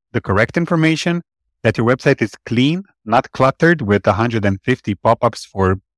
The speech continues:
reward points and affiliate systems, push notifications after pop-ups for subscription, and reviews showing up all over the screen. "I got this review and that review and this purchase notification." That actually is very damaging from our point of view. Getting back,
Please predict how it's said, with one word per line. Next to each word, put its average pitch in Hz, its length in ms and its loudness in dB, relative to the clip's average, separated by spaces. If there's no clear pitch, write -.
reward 110 500 2
points 90 460 -2
and 95 200 0
affiliate 113 560 2
systems, 87 640 -6
push 180 200 0
notifications 110 800 0
after 98 280 0
pop-ups 104 440 0
for 101 120 -2
subscription, 110 680 -4
and 104 160 -2
reviews 120 580 0
showing 95 320 0
up 92 220 4
all 98 120 2
over 92 220 0
the 90 100 -2
screen. 90 320 -6
"I 92 120 0
got 98 220 0
this 160 200 -2
review 90 300 -4
and 90 120 -4
that 139 200 2
review 92 200 -4
and 87 140 -2
this 156 140 0
purchase 92 440 -2
notification." 90 760 -8
That 131 180 2
actually 127 300 0
is 98 200 -2
very 95 380 0
damaging 82 540 -4
from 87 180 -12
our 87 100 -2
point 90 300 -12
of - 160 -18
view. 90 140 -14
Getting 104 280 2
back, - 280 -2